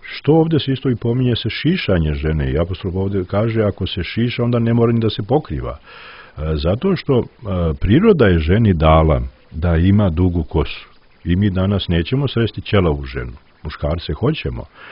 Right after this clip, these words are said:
ali priroda, odnosno Bog preko prirode je dao ženi da ima dugu kosu. Ta duga kosa kod žene simboliše podčinjenost Bogu.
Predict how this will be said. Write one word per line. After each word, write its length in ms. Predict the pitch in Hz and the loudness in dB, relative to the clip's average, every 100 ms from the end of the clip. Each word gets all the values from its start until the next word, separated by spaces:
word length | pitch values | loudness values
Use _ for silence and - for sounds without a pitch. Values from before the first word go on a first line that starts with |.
| - - - - | -20 -20 -20 -10
ali 380 | 76 85 87 | -4 0 -2
priroda, 460 | 78 80 95 113 98 85 | -2 0 0 2 0 2
odnosno 440 | 87 92 - 90 | 0 0 -2 -4
Bog 440 | 78 113 127 73 - | 2 6 6 4 -4
preko 280 | 76 - | -6 -6
prirode 460 | 65 71 87 135 156 | -6 -4 -2 -2 -2
je 80 | 117 | -2
dao 300 | 92 95 90 | 0 0 -2
ženi 440 | 73 80 98 131 - - - _ | -2 -2 0 -2 -6 -20 -20 _
da 280 | 73 98 127 - | -4 -2 -2 -2
ima 320 | 175 202 92 | 0 0 0
dugu 340 | 78 92 95 | -2 -2 -4
kosu. 440 | 87 - 110 - 65 | -4 0 0 0 -8
Ta 180 | - 80 | -6 -4
duga 340 | 110 180 165 | -2 -2 -2
kosa 380 | - 120 - 123 | 0 -2 -2 -4
kod 140 | 90 78 | -4 -4
žene 360 | 76 101 139 | -2 0 0
simboliše 800 | 123 - 85 76 92 156 - 123 - | -4 -2 -2 0 0 0 0 -2 -2
podčinjenost 1000 | - 123 175 - - 208 156 104 87 80 | 0 0 0 -6 -2 2 2 2 0 -2
Bogu. 360 | 65 67 57 | -4 -6 -6